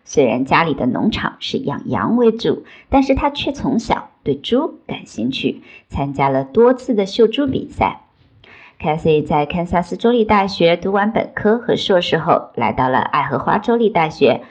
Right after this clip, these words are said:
师从 John Patience 教授，获得了营养学的博士。毕业后，他回到了堪萨斯州立大学做教授，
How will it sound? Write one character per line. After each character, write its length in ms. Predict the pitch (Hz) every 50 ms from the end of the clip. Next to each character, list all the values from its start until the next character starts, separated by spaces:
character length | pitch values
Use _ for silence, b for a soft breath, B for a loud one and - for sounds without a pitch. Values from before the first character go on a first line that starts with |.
| B B B B B
师 280 | - - - 170 156
从 380 | 147 - - - 139 135 139 143 B B B
John 260 | - 160 147 143 143
Patience 640 | 143 - - 175 196 226 220 - 196 - - - -
教 220 | - - 110 92
授， 380 | - - - 131 101 - - - b b b b
获 180 | - - 143
得 200 | 135 - 127 135
了 160 | 127 135 131 120
营 160 | - 131 131
养 180 | 120 127 123
学 160 | 139 - - 131
的 80 | 143
博 220 | 139 - 107 113 104
士。 340 | - - 208 175 - B B B B B B B
毕 120 | - 247 262
业 160 | 269 262 240
后， 400 | 254 - 294 277 247 196 - - -
他 120 | - -
回 200 | - - - -
到 140 | - 139 131
了 120 | 117 117
堪 220 | 113 - 139 95 139
萨 160 | - 135 131
斯 160 | 139 - -
州 180 | - - 202 208
立 120 | 226 220
大 180 | - 170 151 151
学 340 | 143 - 147 139 143 143 -
做 140 | - - 101
教 220 | 101 - 76 -
授， 320 | - - 156 131 110 -